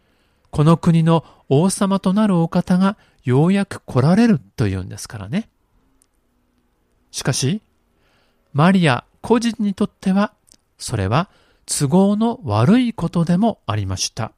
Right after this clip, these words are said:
まず、婚約相手のヨセフがこんな話を信じてくれるだろうかという心配があったわけですね。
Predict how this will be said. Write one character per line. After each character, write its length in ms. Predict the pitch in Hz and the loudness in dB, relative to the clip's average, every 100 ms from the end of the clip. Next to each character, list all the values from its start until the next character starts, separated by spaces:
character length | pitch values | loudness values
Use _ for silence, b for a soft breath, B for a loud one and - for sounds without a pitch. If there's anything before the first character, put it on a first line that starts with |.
| _ _ _ _ _ _ _ _ _ _ _ _ _ _ _ _ _ _ | _ _ _ _ _ _ _ _ _ _ _ _ _ _ _ _ _ _
ま 120 | 120 | -8
ず、 260 | 107 120 220 - _ _ _ _ _ _ _ _ | -2 -2 -2 -6 _ _ _ _ _ _ _ _
婚 180 | 156 160 | 2 4
約 260 | 165 - | 2 2
相 180 | 156 156 | 0 -2
手 140 | - | -2
の 180 | 156 151 | -2 0
ヨ 140 | 117 170 | 0 0
セ 120 | 208 | -2
フ 160 | - | -2
が 300 | 170 202 98 - _ _ _ _ | -2 -2 -4 -8 _ _ _ _
こ 140 | - | -6
ん 60 | 151 | 0
な 140 | 170 | 2
話 340 | 170 180 - 180 | 2 0 -2 -2
を 100 | 113 | -4
信 260 | - 196 | -4 -6
じ 100 | 247 | -4
て 140 | - 120 | -6 -8
く 180 | - | -6
れ 120 | 123 160 | -2 0
る 100 | 190 | 0
だ 140 | 214 | 0
ろ 120 | 226 | 0
う 60 | 214 | 0
か 200 | 220 214 | 0 -2
と 200 | - 190 | -2 -2
い 140 | 214 135 | 0 0
う 80 | b b | b b
心 380 | - - 170 185 | -10 -4 -4 -2
配 240 | 196 185 | -2 0
が 220 | 185 180 185 | 0 -2 -2
あ 60 | |
っ 60 | 156 | -6
た 200 | - 123 | -4 -8
わ 100 | 98 | -6
け 120 | 123 | -10
で 100 | 127 | -12
す 140 | - 120 | -10 -6
ね。 220 | 131 | -4